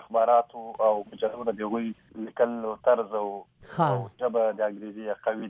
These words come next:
Speaker 1: ده.
Speaker 2: بله.
Speaker 1: په داسې ښکاري چې دوی هر ډول کسان ځان ته پیدا کړي دي. ویل کېږي چې د دوی دغه ټیم پنځه سوه کسانو پورې رسېږي.
Speaker 2: ښه، ښه.
Speaker 1: چې په مختلفو ښارونو کې، مختلفو ځایونو کې کار کوي. بیا د ویډیو برخه لري، ته د
Speaker 2: مهم.
Speaker 1: طالبانو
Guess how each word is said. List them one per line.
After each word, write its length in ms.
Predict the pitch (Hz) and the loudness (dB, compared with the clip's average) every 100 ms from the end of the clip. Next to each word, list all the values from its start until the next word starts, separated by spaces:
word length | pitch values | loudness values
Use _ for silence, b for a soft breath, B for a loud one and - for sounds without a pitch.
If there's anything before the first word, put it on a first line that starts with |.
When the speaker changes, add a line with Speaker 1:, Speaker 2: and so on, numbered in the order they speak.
| 92 | -4
Speaker 1:
ده. 120 | 92 - | -4 -4
Speaker 2:
بله. 320 | 151 147 120 113 | -6 -6 -6 -2
Speaker 1:
په 60 | 139 | 0
داسې 140 | 175 156 | 2 2
ښکاري 260 | 175 175 156 | 2 0 -2
چې 40 | 139 | -12
دوی 120 | 160 156 | -8 -2
هر 100 | 165 170 | -2 0
ډول 180 | 147 127 117 - | -2 -4 -10 -8
کسان 300 | 120 127 127 120 _ 113 | -2 0 0 -2 _ -8
ځان 160 | 120 120 | -6 -6
ته 60 | 113 | -8
پیدا 180 | 110 110 107 | -10 -10 -10
کړي 160 | 120 | -16
دي. 80 | 110 - - | -16 -18 -18
ویل 320 | 104 101 104 104 | -6 -6 -6 -10
کېږي 180 | - 123 | -16 -18
چې 60 | - 107 | -18 -16
د 20 | 113 | -10
دوی 120 | 135 | -4
دغه 200 | 117 104 - | 0 0 -2
ټیم 140 | 151 135 | -10 -12
پنځه 200 | 113 139 139 | -10 -2 2
سوه 120 | 113 110 | 2 2
کسانو 280 | - 127 117 | 2 2 2
پورې 160 | 110 101 | -10 -10
رسېږي. 400 | 101 - 117 104 101 - | -10 -10 -10 -8 -10 -10
Speaker 2:
ښه، 120 | - 151 | -2 -2
ښه. 120 | - 139 113 | -2 -10 -10
Speaker 1:
چې 60 | 110 | -10
په 40 | 110 | -6
مختلفو 400 | 113 - 113 113 113 | -6 -2 -4 -4 -2
ښارونو 320 | 110 110 117 113 | 2 2 -2 -8
کې، 160 | - 110 | -6 -6
مختلفو 420 | 104 113 113 113 101 | -2 -2 -4 -8 -6
ځایونو 260 | 117 123 123 | -2 -2 -4
کې 80 | 110 110 | 0 6
کار 120 | 110 - | 6 6
کوي. 200 | 117 110 107 | -8 -6 -2
بیا 100 | 107 | -2
د 80 | 107 | -2
ویډیو 320 | 110 107 135 131 | -6 -4 -2 4
برخه 220 | 117 - 113 | 2 2 -4
لري، 220 | 113 113 110 | -4 -6 -8
ته 60 | 113 | -6
د 140 | 110 104 _ - | -6 -6 _ -16
Speaker 2:
مهم. 120 | - 165 | -2 0
Speaker 1:
طالبانو 400 | 110 151 117 | 2 4 2